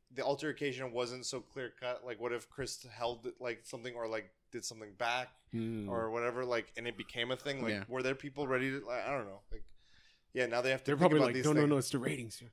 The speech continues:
Speaker 1: Yeah,
Speaker 2: Kanye
Speaker 1: yeah.
Speaker 2: moment, Kanye moment.
Speaker 1: Yeah. T-, t-, it sells. It's view-, I wonder if viewership went up,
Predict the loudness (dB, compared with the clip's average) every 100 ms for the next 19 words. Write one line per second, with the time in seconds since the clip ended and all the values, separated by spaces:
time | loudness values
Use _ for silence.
0 | -2 8 8 10 10 12 12 10 6 0
1 | 0 0 0 -2 0 2 2 0 -12 _
2 | _ _ _ _ _ _ -20 -20 _ _
3 | _ -20 _ _ _ _ _ _ _ _
4 | _ _ _ _ -14 -12 -14 -16 -14 -12
5 | -6 -2 0 -2 -8 -20 _ _ -20 -16
6 | -6 -2 2 2 2 2 0 0 -2 -2
7 | -4 -8 -6 -6 -8